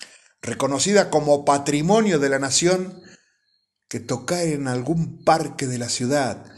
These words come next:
de tal manera de llegar a una audiencia amplia y popular,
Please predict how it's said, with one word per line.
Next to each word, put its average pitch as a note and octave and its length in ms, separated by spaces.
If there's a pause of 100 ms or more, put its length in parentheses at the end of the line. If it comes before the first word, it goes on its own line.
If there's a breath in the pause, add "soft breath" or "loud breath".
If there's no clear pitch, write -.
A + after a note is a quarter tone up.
(400 loud breath)
de B2+ 120
tal D#3+ 180
manera D#3+ 340
de C#3+ 80
llegar C3+ 380
a C#3+ 100
una D#3 180
audiencia C#3 680
amplia C3 320
y B2 60
popular, A#2+ 840